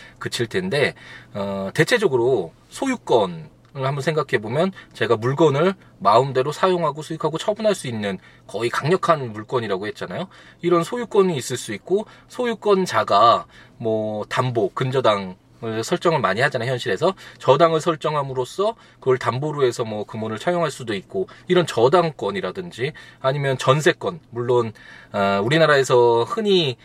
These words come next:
전세라고 하는 건, 어, 임대차, 채권 계약이긴 하지만 어쨌든 우리나라에서 인정되고 있는 전세권을 생각하더라도 아, 전세권이란 건 물건을 사용할 수 있는 권리구나,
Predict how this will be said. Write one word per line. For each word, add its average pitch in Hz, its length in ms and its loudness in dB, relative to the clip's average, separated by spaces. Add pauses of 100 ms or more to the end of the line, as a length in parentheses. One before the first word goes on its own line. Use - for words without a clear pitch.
(140)
전세라고 131 580 2
하는 151 240 -6
건, 95 400 -4 (260)
어, 90 100 -6
임대차, 113 520 2
채권 190 340 -2
계약이긴 117 460 -2
하지만 131 460 -2 (200)
어쨌든 110 520 -4 (320)
우리나라에서 120 460 0
인정되고 135 760 0
있는 127 360 -4
전세권을 117 680 -2
생각하더라도 127 680 -4 (220)
아, 107 100 0
전세권이란 131 680 -2
건 107 140 -6
물건을 120 320 -4
사용할 180 360 -2
수 - 140 -12
있는 104 280 -8 (240)
권리구나, 113 680 2